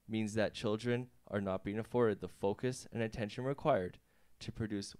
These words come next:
well-rounded human beings. As a result, the internet and peer groups have become an even more integral source of influence.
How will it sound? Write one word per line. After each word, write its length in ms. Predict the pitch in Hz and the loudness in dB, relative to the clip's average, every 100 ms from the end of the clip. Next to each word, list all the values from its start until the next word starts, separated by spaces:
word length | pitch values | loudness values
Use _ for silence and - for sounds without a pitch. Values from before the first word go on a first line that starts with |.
| - | -2
well-rounded 560 | 101 107 101 92 90 | 2 2 0 -2 -4
human 280 | - 90 90 | -4 -2 0
beings. 460 | 107 104 80 - - - - _ - - - - - | 2 2 0 -12 -18 -20 -20 _ -20 -20 -20 -20 -4
As 180 | 104 107 | 0 2
a 60 | 113 | 2
result, 500 | 104 104 110 151 - - - - | 4 6 6 4 -4 -20 -16 -6
the 140 | 98 | -2
internet 540 | 98 - 131 147 165 - - | -2 0 2 2 0 -12 -8
and 140 | 123 | -6
peer 200 | 120 139 | -2 0
groups 420 | 113 95 90 - - - - - _ - | 0 0 -2 -8 -14 -20 -20 -20 _ -2
have 420 | 123 104 104 - | 2 2 0 -12
become 460 | 104 - 107 113 - | -12 -2 0 0 -4
an 120 | 107 | -6
even 300 | 87 107 107 | -4 -4 -4
more 240 | 101 117 135 | 2 2 2
integral 580 | 135 131 127 135 139 - - | 0 -2 0 0 -2 -8 -18
source 480 | - - 98 87 - - | -4 2 2 2 -6 -6
of 140 | 101 | -2
influence. 580 | 107 107 - - - | -2 -2 -8 -10 -12